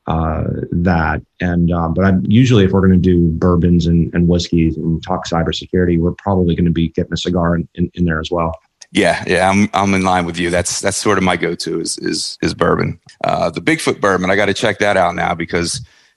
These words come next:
Speaker 2: you know, Bigfoot bourbon, it sounds like it's hard to find, right? And, and you just gave me the secret on, on where to find Bigfoot. So.
Speaker 1: Yeah, and the, it's blurry, you know, when you, when you, when you get the bottle. So, uh, that, that's the same Sykesville Distillery does a, a limoncello.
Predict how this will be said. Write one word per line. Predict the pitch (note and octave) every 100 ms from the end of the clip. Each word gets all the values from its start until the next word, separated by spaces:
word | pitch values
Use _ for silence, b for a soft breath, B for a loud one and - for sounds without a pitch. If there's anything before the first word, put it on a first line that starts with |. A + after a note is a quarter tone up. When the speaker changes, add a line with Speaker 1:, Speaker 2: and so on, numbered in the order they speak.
| _
Speaker 2:
you | -
know, | F2+
Bigfoot | - - D3+ B2+
bourbon, | F#2 G2 F#2+
it | G2
sounds | - G2+ F#2
like | F2+
it's | F2+
hard | G2+
to | F2+
find, | - A#2 A#2 F2 - -
right? | G2
And, | B2 F#2
and | F#2 F2+
you | F2+
just | F#2 F#2
gave | G2 F#2+
me |
the | F2+
secret | - G2 G2
on, | F2 F#2 F#2 _
on | F2+
where | F2+
to | F#2
find | - F#2+
Bigfoot. | F2 A2 - E2 -
So. | B2+
Speaker 1:
Yeah, | A#2+ A2+
and | A2 A2 - A#2
the, | A2+ A2
it's | A2+ -
blurry, | - G#2 G2 G2+ F#2 - -
you | G#2
know, | G2 F#2+
when | F#2
you, | F#2+ F#2
when | F#2+
you, | F#2+
when | F#2 F#2+
you | F#2
get | E2+
the | F2
bottle. | E2+ F2
So, | E2 - F#2 F2+ _ _ _
uh, | - G#2 G2+
that, |
that's | - - B2+ - - -
the | -
same | - C#3
Sykesville | A#2 A2 A2 A2+
Distillery | F#2 F#2 B2 A2+
does | F#2+ F#2
a, |
a | F2+ F2
limoncello. | G2+ G#2 F#2 F2 C3 F#2